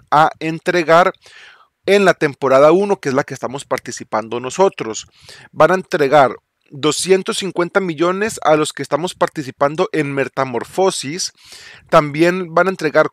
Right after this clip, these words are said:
cuatro por ciento, que serían doscientos millones, a los que estamos participando en la estación de recompensas de Mantle. Y van a entregar doscientos cincuenta millones a usuarios de Puff y cincuenta millones a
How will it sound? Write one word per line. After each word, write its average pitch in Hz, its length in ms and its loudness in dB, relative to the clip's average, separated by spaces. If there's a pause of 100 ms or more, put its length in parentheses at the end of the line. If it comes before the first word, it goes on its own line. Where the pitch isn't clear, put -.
cuatro 185 400 4
por 170 220 -8
ciento, 190 500 -2
que 156 140 -10
serían 151 680 -4
doscientos 175 760 -4
millones, 151 600 -6
a 180 240 4
los 165 280 -2
que - 260 -6
estamos 143 600 -2
participando 147 1040 -2
en 170 200 -2
la 160 100 0
estación 131 320 -6
de 151 80 -2
recompensas 143 640 -6
de 185 120 -2
Mantle. 190 540 0 (640)
Y 220 160 -2
van 202 180 2
a - 20 2
entregar 170 640 2
doscientos 165 880 -4
cincuenta 156 760 -4
millones 139 640 -6
a 135 120 2
usuarios 139 420 -2
de 180 100 -2
Puff 196 420 -6
y 196 460 -8
cincuenta 156 640 -6
millones 160 560 -4
a 180 240 2